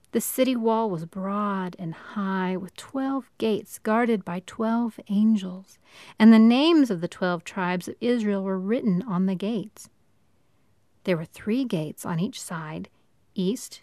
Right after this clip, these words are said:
north, south, and west. The wall of the city had twelve foundation stones, and on them were written the names of the twelve apostles of the Lamb. The angel who talked to me held in his hand a gold measuring stick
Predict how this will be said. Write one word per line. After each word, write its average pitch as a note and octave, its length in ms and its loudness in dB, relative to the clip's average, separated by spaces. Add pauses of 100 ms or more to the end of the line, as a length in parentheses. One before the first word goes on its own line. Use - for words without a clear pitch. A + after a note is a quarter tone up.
north, F3+ 520 -4 (120)
south, - 480 -8 (140)
and A3+ 180 0
west. E3 460 -4 (800)
The G3+ 100 2
wall C4 340 8
of F#3+ 100 2
the F3+ 80 -4
city A3 260 -4
had F#3+ 160 -4
twelve A3 380 0
foundation G#3+ 680 0
stones, E3+ 520 -2 (140)
and A3 140 0
on C4+ 260 6
them B3+ 300 4
were F#3 140 4
written A3+ 260 2
the A3+ 80 4
names A3+ 440 2
of G#3+ 120 -4
the - 80 -12
twelve G3+ 420 -2
apostles A#3 680 -2
of F#3+ 180 -8
the G#3 100 -2
Lamb. F3+ 460 -2 (880)
The - 160 -2
angel A3+ 300 4
who F#3+ 100 2
talked G3+ 380 -4
to F3+ 100 -4
me D#3+ 140 -2
held A#3 420 -2
in A#3+ 100 0
his A#3 180 -4
hand F#3+ 320 -4
a A3+ 100 -6
gold A#3 480 -2
measuring G3 580 0
stick - 340 -16